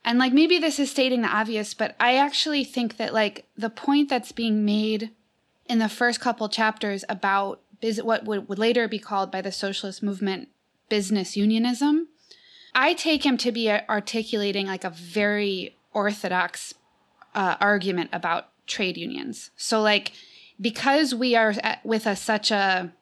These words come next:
uh, have such a deficit in trade union organization in the U S, I think that maybe it seems surprising to see such a full throttle critique of unions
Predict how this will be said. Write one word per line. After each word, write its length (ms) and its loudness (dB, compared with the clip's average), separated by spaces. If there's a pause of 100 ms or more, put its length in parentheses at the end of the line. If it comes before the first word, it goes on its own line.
(120)
uh, 180 -4
have 240 0
such 160 0
a 60 0
deficit 680 0
in 160 -4
trade 240 -4
union 260 2
organization 720 -4
in 160 -4
the 80 -4
U 160 -4
S, 400 -4
I 140 -4
think 300 -2
that 280 0 (260)
maybe 360 4
it 100 0
seems 440 0
surprising 600 0
to 100 -6
see 200 -6
such 240 -6
a 80 -4
full 240 -2
throttle 360 -4
critique 520 -6
of 140 -4
unions 600 0